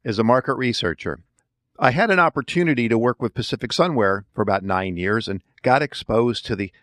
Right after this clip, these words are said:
world of action sports and met guys like Bob Hurley and, and, and Bob McKnight, a Quicksilver. And one of the things I used to hear them say is, "I wish there was more information in the action sports industry."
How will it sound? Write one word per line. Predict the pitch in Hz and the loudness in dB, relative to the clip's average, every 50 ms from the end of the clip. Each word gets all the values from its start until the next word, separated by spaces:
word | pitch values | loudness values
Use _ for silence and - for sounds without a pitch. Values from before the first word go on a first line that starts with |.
| _ _ | _ _
world | 135 117 107 107 110 113 104 | -2 2 2 2 2 2 0
of | 107 90 | 0 0
action | 101 104 104 - - - 95 95 | 0 0 0 -2 -6 -8 -6 -6
sports | - - - 95 101 117 170 - - - | -8 -6 -4 -2 -2 -2 -2 -4 -6 -6
and | 90 85 80 78 _ _ _ _ _ _ _ _ _ _ - - - | -6 -6 -8 -10 _ _ _ _ _ _ _ _ _ _ -14 -4 -2
met | 117 110 - | -2 -2 0
guys | - - 101 104 98 | 0 0 0 0 0
like | 107 98 - - | -2 -4 -4 -4
Bob | - 85 80 80 - | -2 -2 -2 -2 -2
Hurley | - - 135 127 127 120 117 117 110 107 101 - _ - _ _ | 0 2 4 4 4 2 2 0 0 -2 -4 -6 _ -18 _ _
and, | - 107 98 87 85 - 92 _ _ | -6 -4 -2 -2 -4 -6 -10 _ _
and, | - 98 90 87 87 85 - | -6 -6 -6 -6 -6 -8 -8
and | 110 98 87 82 | -8 -8 -2 0
Bob | 90 82 85 - | 0 0 0 -2
McKnight, | 78 82 - - 123 113 107 104 101 | -6 -12 -4 0 2 2 2 2 -2
a | - | -6
Quicksilver. | - - - 120 - - - - 120 113 104 110 107 107 - _ - - - _ - | -6 -4 -4 -4 -4 -4 -2 -2 -2 2 2 2 0 0 -2 _ -16 -20 -20 _ -4
And | 120 120 | -2 0
one | 127 175 226 | 2 2 2
of | 247 233 | 2 2
the | 214 196 | 2 2
things | - - 170 156 135 117 | 2 0 0 0 2 2
I | 123 | 2
used | 120 123 120 - - | 2 2 -2 -4 -4
to | 123 | -4
hear | - - 131 123 | 0 2 2 2
them | 107 110 113 104 98 | 2 0 -2 -2 -2
say | - - 107 104 98 | 0 0 0 2 2
is, | 98 92 - - _ - | 0 -2 -4 -10 _ -2
"I | 117 98 95 | 0 0 0
wish | 95 98 107 127 143 156 156 - - - - _ _ _ | 0 0 2 2 2 2 0 -4 -8 -10 -12 _ _ _
there | - 120 | -4 -4
was | 101 98 92 - | -2 -2 -2 0
more | 117 113 123 127 131 127 | 0 0 2 0 0 -2
information | 131 113 107 - 107 98 95 92 90 - 110 98 | -4 -6 -4 -4 -4 -2 -2 -4 -4 -4 -6 -6
in | 92 90 | -4 -4
the | 90 87 | -4 -2
action | 82 80 - - - 82 | -4 -4 -6 -10 -14 -16
sports | - - - - - - | -14 -12 -12 -12 -12 -12
industry." | - 92 85 80 - - - - - - | -14 -14 -14 -16 -16 -16 -14 -16 -16 -16